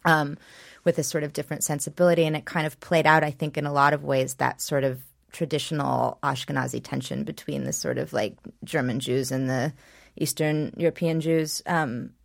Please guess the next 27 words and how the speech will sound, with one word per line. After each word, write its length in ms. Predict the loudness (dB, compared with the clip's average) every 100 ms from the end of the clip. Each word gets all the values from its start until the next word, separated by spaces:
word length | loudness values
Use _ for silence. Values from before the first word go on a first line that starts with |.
| -12
which 280 | -10 -8 -6
is 240 | -8 -8 -16 _ -18 -14 -2
very 220 | 0 0
interesting 420 | -2 -8 -8 -8
to 140 | -6
me 320 | -4 -4 -4 -8 _ -20 -20 -2
that 180 | 0 4
that 200 | 2 2
sort 220 | 0 0
of 80 | 2
existed 460 | -2 -2 -2 0
at 100 | 0
a 60 | -2
time 320 | -2 -4 -2
when 120 | -2
they 120 | -2 0
were 120 | 0
all 200 | 0 -2
being 260 | -2 -6
sort 160 | -6 -8
of 80 | -8
equally 500 | -8 -6 -4 0 0 0 4 6 6
<laughs> 320 | 4 0 6
persecuted, 880 | 8 10 6 2 4 8 10 8 0
you 140 | -8
know? 160 | -4 -6 -6 -18 -16 -10 4
Um, 340 | 6 6 0